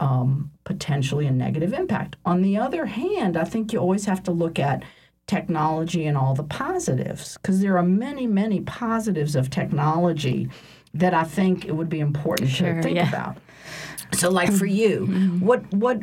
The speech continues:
Speaker 1: are some technology things that you think are really positive that have, uh, impact your work life and your personal life in a positive way?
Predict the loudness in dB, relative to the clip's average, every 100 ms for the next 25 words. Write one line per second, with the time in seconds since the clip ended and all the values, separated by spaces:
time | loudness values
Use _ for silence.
0 | 0 0 2 0 0 0 -4 0 2 4
1 | 2 2 0 0 0 0 -2 0 0 0
2 | 0 0 0 0 0 -2 -2 -2 0 0
3 | 0 -2 -2 0 0 0 -2 -6 -4 -2
4 | -4 -10 _ 0 0 0 -2 -2 -2 0
5 | 0 -2 -8 _ 0 0 2 -2 -2 0
6 | 0 0 2 0 0 -2 0 -2 -2 -2
7 | -4 -6 -4 -2 -2 0 0 -2 -2 -4
8 | -6